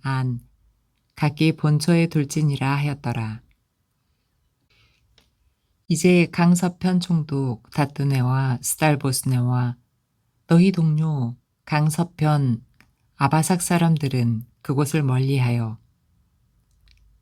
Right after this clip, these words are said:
하나님의 전 역사를 막지 말고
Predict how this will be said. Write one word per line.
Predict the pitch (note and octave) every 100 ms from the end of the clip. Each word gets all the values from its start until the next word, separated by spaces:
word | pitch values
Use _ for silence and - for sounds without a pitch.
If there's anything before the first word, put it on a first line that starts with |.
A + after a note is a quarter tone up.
| _ _ _
하나님의 | A3+ A3 G#3+ G#3 G3
전 | F#3 E3+
역사를 | C3+ - C#3+ C#3
막지 | B2+ - -
말고 | D3+ B2+ A#2 - A#2 A2+